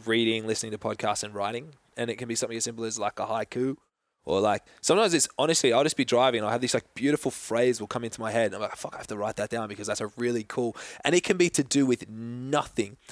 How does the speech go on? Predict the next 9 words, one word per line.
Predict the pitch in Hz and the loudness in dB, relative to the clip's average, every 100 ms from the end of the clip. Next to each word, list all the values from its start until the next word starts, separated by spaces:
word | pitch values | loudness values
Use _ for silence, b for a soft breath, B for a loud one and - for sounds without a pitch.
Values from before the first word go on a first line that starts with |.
| B B | B B
It | 160 | 2
can | - 156 | 2 4
be | 156 | 4
to | 156 135 | 4 2
do | 147 147 143 | 4 6 4
with, | 123 135 131 127 - - | 6 6 6 4 0 -4
like, | 117 120 117 117 - _ _ _ _ _ - | 2 4 4 0 -8 _ _ _ _ _ 0
um, | 135 131 127 120 107 107 107 107 104 101 - _ - | 4 6 6 6 4 2 -4 -10 -12 -16 -20 _ -2
someone, | - - 147 143 147 135 | 2 4 4 4 2 0